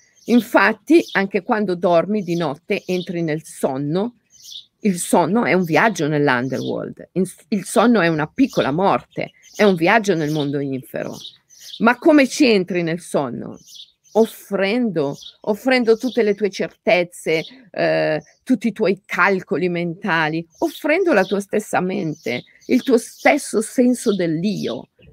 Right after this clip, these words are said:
perché devi perderlo per addormentarti, è vero o no? Se no non t'addormenti. Quindi il viaggio sciamanico, eh, che permette la caccia all'anima,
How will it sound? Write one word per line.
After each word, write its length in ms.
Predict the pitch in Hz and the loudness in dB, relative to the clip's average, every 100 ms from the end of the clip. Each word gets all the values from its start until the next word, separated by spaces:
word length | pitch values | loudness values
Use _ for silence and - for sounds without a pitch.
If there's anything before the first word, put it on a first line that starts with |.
| - | -2
perché 280 | 226 226 226 | 0 2 4
devi 220 | 214 180 | 4 4
perderlo 880 | - 254 190 180 143 147 143 165 - _ _ _ | 2 2 2 0 0 2 2 0 -4 _ _ _
per 160 | - 196 | 0 2
addormentarti, 1120 | 180 175 165 170 160 160 127 101 - - - - _ - | 4 2 2 0 -2 0 -2 -2 -8 -10 -10 -12 _ -4
è 140 | - | -2
vero 240 | 196 254 240 | 2 2 2
o 80 | |
no? 280 | 190 139 127 _ | 0 -4 -6 _
Se 260 | _ - 247 | _ 0 2
no 140 | 285 | 4
non 180 | 269 202 | 2 0
t'addormenti. 960 | 196 185 170 185 180 147 - 165 151 - _ _ - - - _ _ - - - - _ _ | 0 2 0 0 -2 -4 -6 -6 -6 -10 _ _ -20 -20 -20 _ _ -20 -20 -20 -20 _ _
Quindi 440 | - 370 240 196 143 _ _ _ _ _ _ - - _ _ _ - | 4 6 6 2 -2 _ _ _ _ _ _ -20 -20 _ _ _ -16
il 160 | - 214 | -6 -2
viaggio 480 | 202 277 403 269 208 | 2 2 2 0 -2
sciamanico, 1000 | - 226 208 180 156 156 - 170 170 - | 0 -2 2 0 0 -6 -6 -2 -2 -2
eh, 160 | 180 - _ _ _ _ _ _ _ _ _ _ _ _ _ - | -6 -8 _ _ _ _ _ _ _ _ _ _ _ _ _ -8
che 120 | - 180 | -2 0
permette 560 | 202 170 220 233 208 | 0 2 2 2 0
la 100 | 143 | -2
caccia 360 | - 135 - 127 | 0 -4 -2 -6
all'anima, 680 | 127 139 107 123 - - | -2 -2 -2 -8 -12 -12